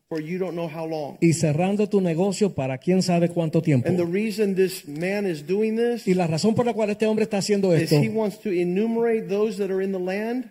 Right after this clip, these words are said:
Speaker 2: es que él, él quiere enumerar a la-, los que están en la
Speaker 1: so
Speaker 2: tierra
Speaker 1: he could tax them more heavily.
Speaker 2: para, para cobrarle más impuestos.
Speaker 1: He didn't care about forcing people to be uncomfortable.
Speaker 2: Él no le importó que la gente estuvieran incómodas.
Speaker 1: In this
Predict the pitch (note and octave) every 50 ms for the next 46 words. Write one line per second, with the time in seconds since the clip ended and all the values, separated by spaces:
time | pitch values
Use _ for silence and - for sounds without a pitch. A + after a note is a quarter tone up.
0 | - - D#3+ D3+ - - F3 D#3+ D#3+ D3+ - - F#3 F#3+ F#3+ F#3 F#3+ - - F#3+
1 | F#3 F#3+ A3 G#3+ G#3+ - F#3 F3 F3+ F3 E3+ D#3+ F3+ G3+ G#3+ A3+ A3+ A3+ A3+ -
2 | - - F3+ D#3 D3+ D3 - F3 D#3+ E3 D3 - - E3 C#3+ - - F#3 G3+ G#3
3 | G#3 G#3 G3+ - F3+ E3 D3 B2 G3+ G3 D#3+ E3 G#3+ G#3 - G#3 F3+ E3 - -
4 | - - A3+ A#3+ A#3+ - - - - G3+ F#3+ F#3 F#3 F3+ F3+ F#3 G3 G#3 G3 F3
5 | E3+ F#3 A3+ A#3 F#3+ F#3 D3 - - _ _ _ - D3+ D3+ D3 D3 C#3+ C#3+ D3+
6 | - D#3 D3 C#3+ C#3 - - D3 D3 D#3 E3 E3 F3 F3 E3 F3 F3+ E3 - G3
7 | F3 D3+ - A#3 - - - - - A#2+ - - D#3+ G3+ A3+ B3 A#3 G3 - -
8 | B3 B3 A#3+ A3+ G3 G3 F#3 E3+ - - - G#3 G#3+ G#3 G3+ - G#3+ G#3 G3 -
9 | G#3 A3 G3+ - G3 F#3 F3 - G3 E3+ F3 F#3 F#3+ F3+ F#3 F3+ - G3 G#3 G3
10 | - - - C#3 - - - F3+ F#3+ G#3 G#3+ G#3+ A3+ A3+ A3+ A3 G#3 G3+ F#3+ D#3
11 | - F3 E3+ - - F#3+ G3 F3 F3+ E3+ D#3+ D#3 F3+ F3+ - G3 F3+ E3+ - F3
12 | E3 E3+ F3 F3 E3+ F3 E3 - - G3+ F#3+ E3+ C#3 A#2 A#2+ B2+ - G3 A3 A#3
13 | A#3 A3+ A#3 A#3 A3+ - -